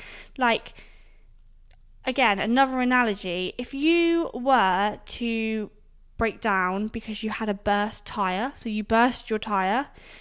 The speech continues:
you wouldn't get out of the car and just slash the other tyres with a knife, would you? Like, okay, you went out for a meal, it maybe didn't go to plan,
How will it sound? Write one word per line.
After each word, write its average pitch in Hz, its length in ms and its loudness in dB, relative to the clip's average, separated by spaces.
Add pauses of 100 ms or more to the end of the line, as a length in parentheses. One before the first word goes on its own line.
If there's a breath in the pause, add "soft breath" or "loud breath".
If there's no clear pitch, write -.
(140 loud breath)
you 262 140 -2
wouldn't 311 320 4
get 285 160 4
out 294 220 2
of 254 100 -8
the 240 80 -4
car 254 420 0
and 202 140 -4
just 214 220 -4
slash 240 420 -2
the 240 120 -10
other 226 200 -2
tyres 202 420 -2
with 190 120 -6
a 190 40 -6
knife, 196 380 -4
would 202 180 -10
you? 170 200 -12 (680 soft breath)
Like, - 400 -4 (1000 soft breath)
okay, 285 460 -2 (180)
you 240 120 -8
went 247 160 2
out 277 140 0
for 294 120 -2
a 302 60 2
meal, 269 380 2
it 147 160 -2
maybe 214 260 2
didn't 269 200 0
go 277 180 0
to 277 120 -4
plan, 269 640 0